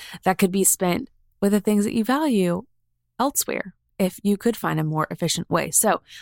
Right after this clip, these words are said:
I'm sharing with you some really fun apps, helpful apps, apps that will just help you get your life straight, all the above. I'm super excited.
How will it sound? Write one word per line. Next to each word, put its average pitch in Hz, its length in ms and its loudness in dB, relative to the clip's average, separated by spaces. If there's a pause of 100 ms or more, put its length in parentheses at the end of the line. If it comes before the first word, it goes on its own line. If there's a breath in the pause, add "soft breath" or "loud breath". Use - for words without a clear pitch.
(160 loud breath)
I'm 202 200 4
sharing 220 260 4
with 208 120 4
you 196 120 6
some 190 260 2
really 180 500 2
fun 170 540 0 (100)
apps, - 460 0 (300 soft breath)
helpful 233 480 2
apps, - 560 0 (320 loud breath)
apps 208 240 0
that 208 140 2
will 190 100 2
just 190 280 0
help - 180 -2
you 220 80 0
get 190 160 -2
your 170 160 0
life 156 340 0
straight, 330 920 0 (500)
all 196 160 4
the 170 140 -2
above. - 380 -10 (280)
I'm 233 140 4
super 170 340 0
excited. - 400 -8